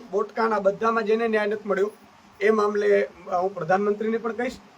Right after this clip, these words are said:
કે અહીંયા જેટલા જે લોકોને તમે બેસાડીને ગયા છે, માત્ર ઉદ્યોગપતિઓનું કામ કરે છે. ઉદ્યોગપતિઓને જમીન આપવાની હોય તો મુખ્યમંત્રી તાત્કાલિક નિર્ણય લઈ લે, ઉદ્યોગપતિઓ માટે જમીન ખાલી કરાવવાની હોય તો બુલડોઝર ફેરવી નાખે ગરીબો ઉપર,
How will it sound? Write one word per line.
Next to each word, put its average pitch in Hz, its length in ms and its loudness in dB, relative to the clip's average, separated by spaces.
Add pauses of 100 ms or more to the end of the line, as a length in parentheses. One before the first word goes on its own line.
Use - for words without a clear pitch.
કે 185 60 -6
અહીંયા 214 200 2
જેટલા 208 360 4
જે 240 160 2
લોકોને 233 340 -2
તમે 208 180 -4
બેસાડીને 208 420 2
ગયા 208 120 2
છે, 208 100 -8
માત્ર 208 260 0
ઉદ્યોગપતિઓનું 208 840 2
કામ 185 180 0
કરે 156 200 -4
છે. - 400 -20 (400)
ઉદ્યોગપતિઓને 233 640 2
જમીન 220 340 4
આપવાની 233 420 0
હોય 233 140 2
તો 226 120 -2
મુખ્યમંત્રી 220 500 2
તાત્કાલિક 214 440 0
નિર્ણય 214 260 4
લઈ 214 120 6
લે, 208 160 0 (760)
ઉદ્યોગપતિઓ 233 540 2
માટે 233 240 2
જમીન 220 300 4
ખાલી 208 220 0
કરાવવાની 233 460 0
હોય 240 120 -2
તો 226 100 0
બુલડોઝર 220 440 4
ફેરવી 226 260 4
નાખે 226 180 4
ગરીબો 214 320 4
ઉપર, 214 220 0